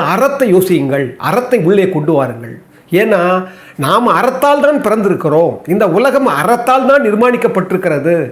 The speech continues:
இந்த உலகம் மட்டுமில்ல, உயிர்களில் மட்டுமில்ல, பொருள்கள் மட்டுமில்ல, எல்லாத்துலேயும் அறம் தான். அதனால தான் நான் மறுபடியும் மறுபடியும் சொல்றேன், ஏன் இயேசுநாதருடைய, அவருடைய வாழ்வியல் அடிபொற்றி இன்னைக்கு இது உல-, இந்த உலகத்திலேயே முக்கா, ஆ, பகுதி வந்து உங்களுக்கு வந்து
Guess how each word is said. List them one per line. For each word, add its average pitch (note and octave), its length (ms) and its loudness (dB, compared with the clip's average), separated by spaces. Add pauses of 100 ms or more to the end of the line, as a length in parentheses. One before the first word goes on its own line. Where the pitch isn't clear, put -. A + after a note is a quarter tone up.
(300)
இந்த F#3 200 2
உலகம் C4+ 380 2
மட்டுமில்ல, C4 520 2
உயிர்களில் B3+ 540 2
மட்டுமில்ல, B3+ 500 0
பொருள்கள் B3 360 2
மட்டுமில்ல, A3+ 480 0 (520)
எல்லாத்துலேயும் D4 680 2
அறம் A3 260 0
தான். G#3+ 140 2
அதனால G#3 200 2
தான் C#4 220 4 (680)
நான் C3+ 200 -4
மறுபடியும் G3 360 2
மறுபடியும் - 260 0
சொல்றேன், D3+ 220 0
ஏன் C4 300 2 (220)
இயேசுநாதருடைய, G3 760 2 (540)
அவருடைய E3 340 2
வாழ்வியல் G#3+ 500 2
அடிபொற்றி G#3+ 460 0
இன்னைக்கு G3 300 -2
இது D#3+ 200 -2
உல-, F3 160 2
இந்த D#3+ 120 0
உலகத்திலேயே B3+ 640 2
முக்கா, A#3+ 360 0 (720)
ஆ, F3 80 0 (760)
பகுதி C#4 280 2
வந்து A#3+ 260 2
உங்களுக்கு G3+ 300 0
வந்து F#3+ 260 0